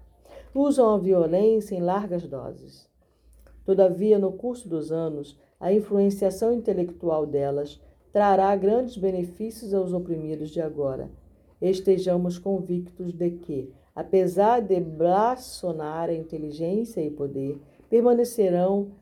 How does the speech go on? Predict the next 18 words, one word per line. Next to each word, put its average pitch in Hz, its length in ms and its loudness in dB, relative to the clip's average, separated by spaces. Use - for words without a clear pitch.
nos 180 200 -10
postos 208 560 0
que - 160 -6
ocupam 208 720 -4
apenas 185 580 -4
enquanto 190 540 -4
perdurar 185 800 0
o 185 100 -10
consentimento 208 840 -2
da 175 140 -2
divina 165 480 -6
direção. 151 640 -12
Blasfonarem. 147 1400 -4
O - 60 -20
que - 80 -14
que - 160 -6
é 233 40 -2
blasfonarem? 170 1300 0